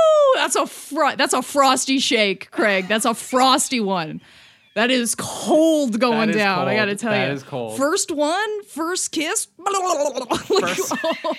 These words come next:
Speaker 1: oh, woo! We can laugh now, <laughs> but at the time, whoa! Oh, man.
Speaker 2: Yeah.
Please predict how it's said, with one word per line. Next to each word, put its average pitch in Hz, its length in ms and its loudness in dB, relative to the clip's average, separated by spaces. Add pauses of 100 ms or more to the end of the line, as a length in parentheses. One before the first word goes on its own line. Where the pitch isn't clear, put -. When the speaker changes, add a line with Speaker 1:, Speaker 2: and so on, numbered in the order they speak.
(220)
Speaker 1:
oh, 311 240 -6 (440)
woo! 403 1400 0 (240)
We 294 160 2
can 392 140 2
laugh 392 300 2
now, 320 520 2
<laughs> 277 420 -4
but 247 280 -2
at 294 200 -2
the 392 180 -8
time, 359 540 -2
whoa! 339 440 0 (520)
Oh, 285 420 2
man. 202 640 0 (540)
Speaker 2:
Yeah. 127 480 -10